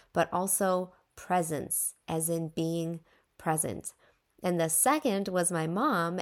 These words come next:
and she said a Christmas tree. Now, when I think of a tree, I think of both the beauty that we see of a Christmas tree. I also think of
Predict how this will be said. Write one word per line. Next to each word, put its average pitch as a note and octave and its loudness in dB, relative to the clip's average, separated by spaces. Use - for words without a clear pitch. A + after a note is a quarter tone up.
and D#3+ -4
she C4+ 0
said D#3+ -2
a E3 -4
Christmas - -4
tree. F3+ 2
Now, F3 -4
when F#3 0
I F#3 0
think C4 0
of A#3+ 0
a F#3 2
tree, F#3+ 0
I F3 -4
think A3 0
of F3+ 2
both F3+ 4
the E3+ 0
beauty F#3+ 2
that F#3 -2
we E3+ -2
see F3+ -2
of F3 0
a E3+ -2
Christmas - -2
tree. E3+ -2
I E3+ 2
also F3 2
think F#3+ -4
of E3+ 2